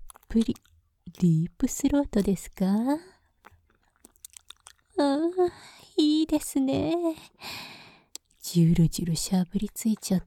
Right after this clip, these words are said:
て、指を抜き差しするたびに、唾液が糸引いて、舌と指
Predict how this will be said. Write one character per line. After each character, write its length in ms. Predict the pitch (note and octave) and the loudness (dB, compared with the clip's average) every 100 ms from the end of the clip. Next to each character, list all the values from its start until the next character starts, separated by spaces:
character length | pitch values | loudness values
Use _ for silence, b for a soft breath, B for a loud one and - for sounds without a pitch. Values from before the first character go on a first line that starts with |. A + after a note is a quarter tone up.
| - | -4
て、 340 | F3 F3 E3+ E3 - _ _ _ B B B B B B _ _ _ - | 0 2 0 -4 -10 _ _ _ B B B B B B _ _ _ 2
指 400 | F#3+ F3+ G3+ G3 | 4 4 4 4
を 40 | |
抜 240 | E3 D#3+ E3 | 6 4 2
き 140 | - G#3+ | -2 -4
差 200 | - F#3 | -2 -4
し 60 | |
す 300 | - - F#3 | -6 -6 -4
る 160 | F3+ A3 | -2 -4
た 160 | - A3 | -4 -6
び 160 | - A#3+ | -2 -4
に、 280 | A#3 A3+ - _ _ _ _ _ _ _ _ - | -2 -6 -6 _ _ _ _ _ _ _ _ -6
唾 300 | G#3+ G#3 G3 | 4 6 6
液 260 | G#3 - B3 | 2 0 2
が 140 | A#3+ | 4
糸 320 | A#3+ - C4 | 2 2 2
引 260 | - - A3+ | 2 2 -2
い 40 | - - | -4 0
て、 320 | A#3 A3+ A#3 B B B B B B B B B B | 2 2 0 B B B B B B B B B B
舌 380 | - - - A3 | -12 -10 -2 -2
と 180 | - G3 | 0 4
指 400 | F#3 F#3 A3 | 4 4 0